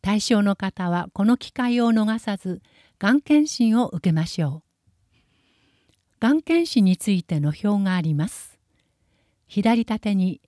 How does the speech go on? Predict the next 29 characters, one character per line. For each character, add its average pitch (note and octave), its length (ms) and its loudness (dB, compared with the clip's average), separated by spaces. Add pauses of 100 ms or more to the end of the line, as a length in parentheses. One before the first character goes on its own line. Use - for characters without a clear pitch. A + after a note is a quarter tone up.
(140)
検 C4 240 4
診 B3+ 320 2
項 A3 260 0
目 E3 340 -2
七 F#3+ 300 0
件、 D3+ 340 -6 (640)
上 A#3+ 200 8
の C#4+ 140 8
項 B3 260 2
目 A3 560 0
左 G#3+ 420 -2
か F3+ 200 -6
ら E3 200 -8 (360)
対 C#4 220 4
象 C#4 320 4
年 A#3+ 340 4
齢、 D3 280 -4 (400)
令 D4+ 300 4
和 B3 140 4
八 A3+ 360 0
年 G3+ 220 4
三 E4+ 300 2
月 A#3+ 260 4
三 B3+ 300 4
十 A#3 120 4
一 G3 280 4
日 A3+ 240 6
現 F3+ 280 2
在、 E3 260 -6